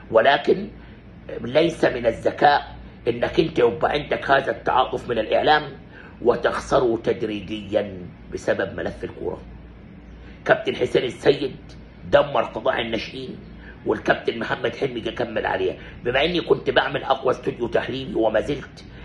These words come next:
عن الناشئين، قلت: "يا جماعة، بص على دماغكم، ما فيش حد يستغنى عن إبراهيم صلاح".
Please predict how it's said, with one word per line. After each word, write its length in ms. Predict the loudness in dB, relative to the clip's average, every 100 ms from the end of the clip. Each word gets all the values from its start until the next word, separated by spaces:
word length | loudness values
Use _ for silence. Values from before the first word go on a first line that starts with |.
| -4
عن 200 | 0 0
الناشئين، 720 | 0 -2 -2 -4 0 0 -2 -14 -18 -18 -18 -16 6
قلت: 340 | 6 6 4
"يا 100 | 4
جماعة، 480 | 4 2 2 2 0
بص 160 | 0 2
على 220 | 2 2
دماغكم، 360 | 2 -4 -2
ما 80 | -6
فيش 140 | -4 -4
حد 160 | -2
يستغنى 320 | -2 -2 0
عن 100 | 0
إبراهيم 240 | 0 0 0
صلاح". 480 | 2 4 4 2